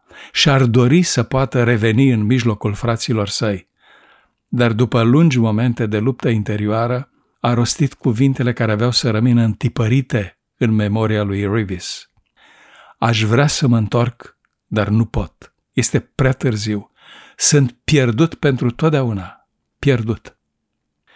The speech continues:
Sprijinit pe umărul prietenului său, plângând ca un om zdrobit de propriile alegeri, i-a mulțumit pentru toate încercările de a-l salva. Apoi a adresat un ultim sfat,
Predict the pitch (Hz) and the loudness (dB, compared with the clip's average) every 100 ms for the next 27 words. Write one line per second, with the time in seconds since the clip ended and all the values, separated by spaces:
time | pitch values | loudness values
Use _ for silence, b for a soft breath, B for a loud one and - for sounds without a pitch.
0 | b b b b b b - - 151 135 | b b b b b b -12 -2 0 2
1 | 135 190 - 147 131 143 120 110 101 113 | 2 0 0 0 0 2 0 -2 -4 -2
2 | 131 131 117 104 98 - 123 127 147 _ | -2 0 -2 -2 -4 -4 -4 -4 -6 _
3 | _ _ _ _ _ _ 127 120 117 131 | _ _ _ _ _ _ 2 4 4 4
4 | 120 117 113 117 131 110 104 117 104 143 | 2 0 2 2 4 2 2 2 2 0
5 | - 120 98 - 120 117 120 110 107 101 | 0 -2 -2 -2 -2 -2 -2 -2 -2 -4
6 | 104 120 120 123 123 - b b b b | -2 -2 0 -2 -4 -10 b b b b
7 | b b b 127 131 180 - 127 143 - | b b b 4 6 4 4 4 2 2
8 | 127 110 110 143 131 127 113 - 101 - | -2 -2 -2 -2 0 0 0 0 -4 -2
9 | 131 110 101 98 101 98 - 117 104 95 | 0 0 -2 -4 -4 -4 -4 -4 -6 -8
10 | 85 - _ _ B B B B B 151 | -12 -16 _ _ B B B B B -2
11 | 190 180 156 123 120 - 147 - 135 156 | 2 4 4 4 2 2 0 2 4 4
12 | 151 120 - - 143 - - | 2 0 0 0 -2 -2 -12